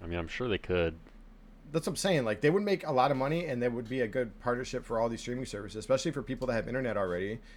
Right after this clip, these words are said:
Speaker 2: and can bundle it with their internet service. I mean, I don't know. To me, you do something like that, you get a lot more people to watch your shows than just doing this individual streaming service.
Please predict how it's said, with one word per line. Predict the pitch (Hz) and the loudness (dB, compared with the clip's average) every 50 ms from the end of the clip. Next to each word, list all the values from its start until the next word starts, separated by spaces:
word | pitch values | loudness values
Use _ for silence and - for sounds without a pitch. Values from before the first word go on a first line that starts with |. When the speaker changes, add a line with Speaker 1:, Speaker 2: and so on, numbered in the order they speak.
| - - - | -14 -8 -8
Speaker 2:
and | 110 - | -6 -4
can | - 110 104 | -4 -4 -4
bundle | 95 107 113 117 110 110 | -2 -2 0 0 0 0
it | 113 110 | -2 -4
with | 95 95 | -6 -8
their | 101 104 | -6 -4
internet | 113 123 120 107 - - | -4 -2 -2 -2 -4 -6
service. | - 95 87 98 107 - - - - - - - - - - - - - - - - - - - - - - - | -6 -6 -6 -6 -8 -10 -12 -16 -20 -20 -20 -20 -20 -20 -20 -20 -20 -20 -20 -20 -20 -20 -20 -20 -20 -20 -16 -12
I | 123 | -8
mean, | 113 113 110 107 104 - - - - - - - | -6 -6 -4 -6 -6 -10 -14 -20 -20 -16 -8 -6
I | 117 | -4
don't | 120 120 | -2 -2
know. | 110 | -2
To | 107 - - | -2 -4 -4
me, | 113 113 143 160 151 143 135 | -2 0 0 2 2 2 0
you | 120 113 117 | 0 -2 -2
do | 113 143 | -2 -2
something | 139 - 131 123 131 | -4 -4 -4 -4 -4
like | 110 101 92 | -4 -4 -2
that, | - 110 117 135 131 139 - - - - - - - - | 0 2 4 4 4 2 2 -2 -8 -20 -20 -20 -12 -6
you | 110 117 | -2 0
get | 120 120 | 0 2
a | 113 | 4
lot | 110 113 117 | 4 2 2
more | 120 120 | 2 0
people | - - 127 104 117 | -2 -2 -4 -4 -2
to | 110 | -2
watch | 107 110 113 110 - | 0 0 -2 -2 -4
your | 110 | -8
shows | 101 - 120 123 120 120 117 107 - - - - - - - - - - 123 | -6 -2 0 2 2 2 0 -2 -6 -12 -18 -20 -20 -20 -20 -20 -18 -12 -6
than | 107 107 104 104 101 101 98 98 | -2 0 0 0 0 -2 -4 -4
just | 87 107 104 92 - | -6 -6 -8 -6 -4
doing | 127 120 113 110 110 107 | -4 -2 -2 -2 -2 -2
this | 104 107 101 - - - | -2 -4 -4 -6 -8 -8
individual | 120 104 107 95 117 98 110 113 101 | -6 -6 -4 -4 -4 -6 -6 -6 -8
streaming | - - 117 123 127 117 | -6 -8 -8 -6 -6 -8
service. | 90 - 104 101 98 117 117 - - | -8 -8 -8 -8 -8 -8 -10 -14 -14